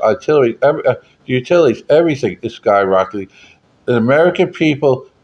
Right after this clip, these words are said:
will vote accordingly. No Democrat, again, no Democrat's gonna win anything anytime soon.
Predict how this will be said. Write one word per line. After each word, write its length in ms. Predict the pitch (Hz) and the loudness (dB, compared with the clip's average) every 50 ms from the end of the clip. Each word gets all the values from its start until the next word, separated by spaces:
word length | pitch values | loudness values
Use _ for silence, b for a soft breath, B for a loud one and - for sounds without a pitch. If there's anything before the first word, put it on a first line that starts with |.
| _ - | _ -8
will 240 | - - 131 135 131 131 | -2 0 0 0 0 0
vote 260 | - 131 127 120 - | 0 0 0 0 -2
accordingly. 720 | 117 117 - - - 113 107 104 104 101 101 101 98 98 b b b b b b _ | -4 -6 -6 -4 -2 0 0 0 0 0 -2 -2 -4 -6 b b b b b b _
No 280 | - 92 110 131 165 170 | -4 -2 0 0 0 0
Democrat, 760 | 165 165 135 123 120 117 117 - - 113 110 110 - - - - _ - | 2 0 0 2 0 -2 -4 -2 0 0 2 0 -2 -4 -10 -18 _ -10
again, 540 | 98 92 92 113 113 107 98 87 73 - - | -10 -6 -2 0 0 0 0 -2 -8 -12 -8
no 260 | - 95 104 120 117 | -2 -2 0 0 0
Democrat's 600 | 117 120 113 113 113 113 - 123 110 104 - - | 0 0 0 0 -2 -2 -2 0 0 0 -2 -2
gonna 240 | - 104 92 95 92 | -4 -2 -2 -2 -2
win 200 | 101 107 104 101 - | -2 -4 -4 -4 -6
anything 540 | 101 107 110 110 107 - - 104 98 90 - - | -4 -4 -4 -4 -6 -6 -6 -8 -8 -8 -8 -8
anytime 540 | 104 107 104 101 - - 104 90 85 82 | -6 -6 -6 -6 -6 -4 -4 -4 -4 -6
soon. 400 | - - - - 107 92 85 B | -8 -8 -4 -4 -2 -2 -4 B